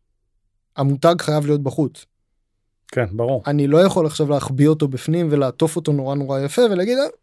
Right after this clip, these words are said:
Speaker 1: זה מה יש." אה, הוא חייב להיות בחוץ,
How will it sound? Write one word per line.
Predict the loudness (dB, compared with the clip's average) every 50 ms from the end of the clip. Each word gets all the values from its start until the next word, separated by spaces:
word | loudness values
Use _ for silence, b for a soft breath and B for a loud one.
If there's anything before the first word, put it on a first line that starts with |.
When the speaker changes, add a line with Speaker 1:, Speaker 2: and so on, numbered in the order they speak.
| _ _ _ _ _ _ _ _ -2
Speaker 1:
זה | 0 2 2
מה | 2 0
יש." | -2 -6 -12 -16 -18 _ _ _ _ _ _ _ _ _ _ _ _ _ _ _ _ _ -6
אה, | -4 -2 -2 0 -2
הוא | -2 -2 0
חייב | 2 2 4 4
להיות | 4 2 2
בחוץ, | 0 0 -2 -2 -2 -4 -8 -18